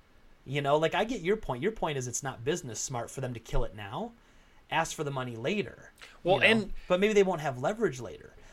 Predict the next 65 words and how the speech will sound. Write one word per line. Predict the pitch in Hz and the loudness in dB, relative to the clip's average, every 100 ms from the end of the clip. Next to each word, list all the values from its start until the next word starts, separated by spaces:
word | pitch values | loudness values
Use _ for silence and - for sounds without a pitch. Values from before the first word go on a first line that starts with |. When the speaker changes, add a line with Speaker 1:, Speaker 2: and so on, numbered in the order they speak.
| - | -8
Speaker 1:
Because | 165 - 170 | -6 0 0
if | 151 - | 0 2
there's, | 143 127 127 | 2 0 -4
you | 147 | -6
know, | 123 | -4
if | 127 | -6
later | 135 151 151 | -2 0 0
it's | 135 | -2
more | 143 123 | -4 -6
expensive | - 143 160 127 | -4 -4 -4 -6
and | 120 | -6
then | |
they've | 123 113 | -4 -4
all | |
of | 120 | -4
a | |
sudden | 120 123 | -4 -6
got | 113 - | -8 -12
thousands | - 123 123 120 113 | -6 -2 -2 -4 -8
of | 110 | -8
games | 123 151 | -8 -8
going | 135 113 104 | -8 -8 -8
on | 104 | -8
there, | 113 | -8
Nvidia's | 123 123 151 147 | -8 -6 -6 -6
gonna | 135 | -6
be | |
like, | 127 123 | -4 -4
"Well, | 135 | -4
we | |
don't | 170 185 | -4 -6
need | 220 | -8
your | 120 | -10
game." | - - - _ _ 147 | -14 -20 -20 _ _ -10
You | 147 | -2
know, | 139 | -2
so | 139 196 | 2 2
I | 185 | 2
can, | 185 190 175 | 0 -2 -4
I | |
can | 165 180 | -4 -6
kinda | - 190 | -4 -6
see | 165 151 107 | -4 -6 -8
that | 71 | -10
argument | 71 92 76 | -12 -12 -8
a | |
little | 127 117 | -6 -6
bit. | - - | -8 -14
But | - 165 | -6 2
Speaker 2:
Well, | 165 | 4
Netflix | 175 220 180 - | 4 4 0 0
didn't | - 123 | -4 -4
start | - 135 117 | 0 4 6
off | 113 101 - - - | 6 4 0 -14 -10
streaming, | - - 349 117 - | -4 0 0 -2 -6
though. | - - - - - - | -14 -18 -20 -20 -16 4
They | 147 | 4
started | - 147 131 | 8 6 8
off | 120 117 | 4 2
in | 117 | -4
a | |
different | - 101 98 107 | -4 -4 -2 -2
business | 147 117 - | -2 -2 -2
model. | 90 - - - - - - - - | -4 -4 -12 -18 -20 -20 -16 -10 -2
So | - 147 131 127 120 117 | 8 10 10 8 4 2